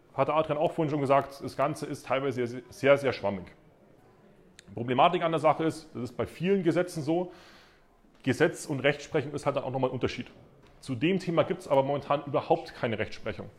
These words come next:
Das wird auch noch dauern. Das wird, betrifft auch die Abmahnungen. Auch die I-T-Rechtkanzlei zum Beispiel, wenn wir vorhin das Thema schon hatten, die hat heute ein Newsletter rausgeschickt, ähm,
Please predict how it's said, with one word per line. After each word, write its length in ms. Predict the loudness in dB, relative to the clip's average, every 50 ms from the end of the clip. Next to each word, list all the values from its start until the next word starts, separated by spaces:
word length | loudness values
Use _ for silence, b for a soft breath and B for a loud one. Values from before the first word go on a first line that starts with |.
| -16 -12
Das 140 | -12 -6 -2
wird 120 | -2 2 2
auch 120 | 2 2
noch 140 | 0 0 2
dauern. 340 | 4 4 6 6 4 2 0 -8 B B B B B B B B B B B B -6
Das 160 | -2 0 2
wird, 300 | 0 0 0 -4 -2 -2
betrifft 400 | -2 2 6 4 4 4 4 2
auch 160 | 2 2 2
die 120 | 2 0
Abmahnungen. 440 | 0 0 2 2 2 2 2 0 -6 -10 -18 -20 _ _ _ _ _ _ -4
Auch 180 | -2 -2 -2
die 120 | 0 2 2
I-T-Rechtkanzlei 880 | 2 2 2 2 2 2 2 2 2 0 -2 -2 0 2 2 2 2
zum 160 | 0 -2 -2 -2
Beispiel, 260 | -2 -2 0 0 0
wenn 60 | 0
wir 40 | 0
vorhin 160 | 0 -4 -4
das 100 | -4 -6
Thema 220 | -6 -4 -4 -2
schon 100 | 0 2
hatten, 280 | 2 2 2 -2 -4 -2
die 100 | 0 0
hat 140 | 2 4 4
heute 220 | 2 4 2 0
ein 40 | 0
Newsletter 340 | 0 -2 -2 -2 0 0 2
rausgeschickt, 680 | 2 2 0 0 -4 -4 -2 -2 -2 -4 -6 -16 -12 -4 0
ähm, 320 | 2 2 2 2 0 -6